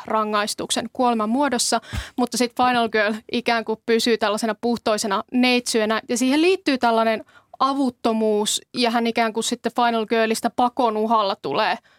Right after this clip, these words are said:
tulee tällainen tappaja, joka pistää sitten murhaajalle hanttiin. Ja monesti Final Girleihin, esimerkiksi tää Laurie Strode, niin liitetään sellainen tietynlainen maskuliinisuus, että nämä naishahmot joutuu olemaan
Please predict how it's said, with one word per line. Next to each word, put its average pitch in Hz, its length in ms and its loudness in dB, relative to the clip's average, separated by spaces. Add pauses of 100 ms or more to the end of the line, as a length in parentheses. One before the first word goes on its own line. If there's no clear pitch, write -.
(220)
tulee 233 280 2
tällainen 208 460 -2
tappaja, 208 540 -2
joka - 280 -4
pistää - 380 -2
sitten - 220 -6
murhaajalle 208 680 -2
hanttiin. 226 600 -2 (360)
Ja 247 60 2
monesti 330 360 2 (140)
Final 311 300 2
Girleihin, 240 480 2
esimerkiksi 233 480 -2
tää 226 280 2
Laurie 240 420 0
Strode, 240 540 0 (300)
niin 226 100 0
liitetään 240 580 2
sellainen 226 360 -2
tietynlainen 226 540 0
maskuliinisuus, 226 1160 0 (360)
että 233 220 -2
nämä 220 160 0
naishahmot 226 640 -2 (160)
joutuu 233 360 2
olemaan 214 460 0